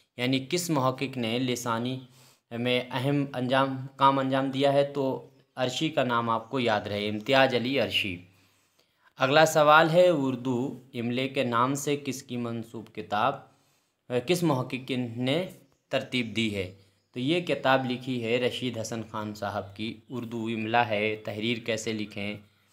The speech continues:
इसके बाद में है,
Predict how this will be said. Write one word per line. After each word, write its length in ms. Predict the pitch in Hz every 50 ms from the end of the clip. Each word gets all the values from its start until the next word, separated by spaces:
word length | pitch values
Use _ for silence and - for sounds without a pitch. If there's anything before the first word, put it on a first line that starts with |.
| _ _ _ _ _ _ _ _ _ _ _ _ _ _ _ _ _ _ _ _ _ _ _ _
इसके 240 | 147 139 - - 180
बाद 260 | 170 160 160 160 160
में 180 | 165 180 180 180
है, 340 | 151 139 135 127 127 139